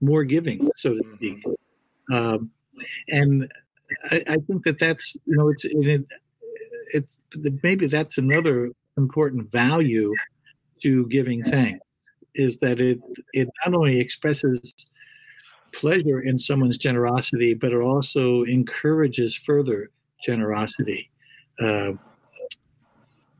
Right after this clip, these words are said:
Speaker 1: I've often thought too, you know, um, I, I've said this in, in, uh, some of my talks or days of recollection,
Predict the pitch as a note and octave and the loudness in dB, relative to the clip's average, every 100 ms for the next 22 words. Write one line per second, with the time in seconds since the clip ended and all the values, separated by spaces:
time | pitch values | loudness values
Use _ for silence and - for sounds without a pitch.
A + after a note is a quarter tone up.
0 | _ _ _ _ _ _ _ _ _ _ | _ _ _ _ _ _ _ _ _ _
1 | _ _ _ _ _ _ _ _ _ _ | _ _ _ _ _ _ _ _ _ _
2 | _ _ D#3 E3 A3+ A#3+ F#3 C#3+ D#3 C3+ | _ _ 2 4 2 2 0 2 2 2
3 | C3+ F#3+ E3 C3 A#2+ - D3+ C#3+ C#3+ C3+ | 2 4 6 4 2 0 2 4 4 0
4 | - B2+ B2+ A2+ - - - _ _ E3 | 0 2 2 0 -6 -18 -20 _ _ -14
5 | F3+ D#3 - D#3+ D3 G3 F3 D3+ C3+ C#3+ | -4 -4 0 -2 0 0 2 2 2 2
6 | B2+ B2 - C3+ B2+ B2 A#2+ A2+ - _ | 2 2 0 2 4 2 0 -4 -4 _
7 | _ - D#3 C#3+ B2+ B2+ B2 - C3+ C3 | _ -4 2 2 2 2 2 0 -2 0
8 | B2+ A#2 C3 B2 A#2+ B2 - B2+ C#3 - | -2 2 2 2 0 0 2 0 0 -2
9 | A2 G2 | -6 -6